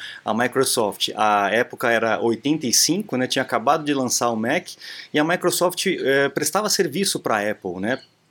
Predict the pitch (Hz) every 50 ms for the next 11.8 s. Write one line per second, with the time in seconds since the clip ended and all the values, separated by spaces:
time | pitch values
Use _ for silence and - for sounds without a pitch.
0 | - - - 110 110 117 117 127 123 - 135 139 - - - - - 139 131 123
1 | 135 147 147 147 - - - - 147 156 143 - - 131 117 113 113 113 110 -
2 | - - 113 101 95 - - - 123 120 131 135 123 - - - 156 160 160 147
3 | 127 113 101 95 - - - 107 107 117 123 - - - - - _ - 110 -
4 | - 120 117 117 120 117 - - 113 104 98 95 82 - _ - - - - -
5 | - 139 143 147 139 147 160 175 190 190 - 170 165 165 175 170 170 170 170 170
6 | 151 - - - 151 143 143 143 139 139 151 147 143 135 123 131 147 135 123 127
7 | 135 147 143 - - 123 120 123 123 123 113 120 127 123 - - 117 - 123 117
8 | 113 - - - 113 107 107 - - 107 104 104 98 90 98 101 98 98 98 95
9 | 95 - - - - 113 104 101 - 113 113 - 123 123 131 123 135 151 156 -
10 | - 175 175 202 208 208 196 - - 180 180 185 185 180 - 170 175 175 - 180
11 | 180 160 156 165 170 196 190 170 170 165 139 110 95 90 - -